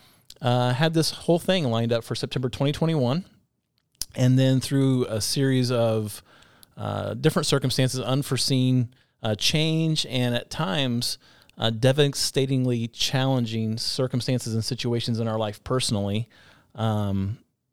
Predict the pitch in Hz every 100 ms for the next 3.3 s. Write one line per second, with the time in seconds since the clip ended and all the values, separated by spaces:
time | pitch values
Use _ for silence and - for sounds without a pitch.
0 | _ _ _ 131 127 - 170 170 - 151
1 | 135 139 135 123 - 120 113 107 104 85
2 | - - 113 107 110 117 127 127 - 127
3 | - - -